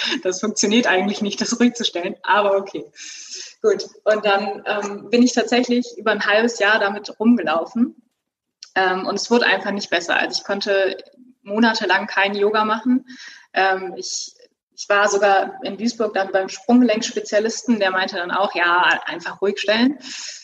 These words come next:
Ähm, und zu guter Letzt habe ich dann gedacht, „Na gut, ich gehe jetzt mal zum Osteopathen.“ Ich war vorher noch nie beim Osteopathen und, ähm,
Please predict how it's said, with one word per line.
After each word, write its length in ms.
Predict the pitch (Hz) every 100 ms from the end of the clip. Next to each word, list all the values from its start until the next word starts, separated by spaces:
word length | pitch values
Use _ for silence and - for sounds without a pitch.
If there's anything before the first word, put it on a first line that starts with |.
| -
Ähm, 240 | 196 202 196 196 196 _ _ _ _
und 320 | 202 202 202
zu 120 | -
guter 240 | 208 240 233
Letzt 460 | 208 240 - - -
habe 100 | 208
ich 80 | 196
dann 240 | 208 202
gedacht, 300 | 202 196 202 -
„Na 120 | 196
gut, 240 | 196 202 - - _
ich 160 | -
gehe 160 | - 202
jetzt 160 | 202 190
mal 160 | 175
zum 180 | 175 -
Osteopathen.“ 600 | - - 175 175 - - - _
Ich 160 | -
war 180 | 214 214
vorher 300 | 233 240 220
noch 140 | 196 233
nie 100 | 262
beim 180 | 269
Osteopathen 800 | 247 254 262 240 247 254 285 349 - _ _ _ _ _ _ - - -
und, 560 | 196 202 202 202 202
ähm, 640 | - 190 196 196 196 202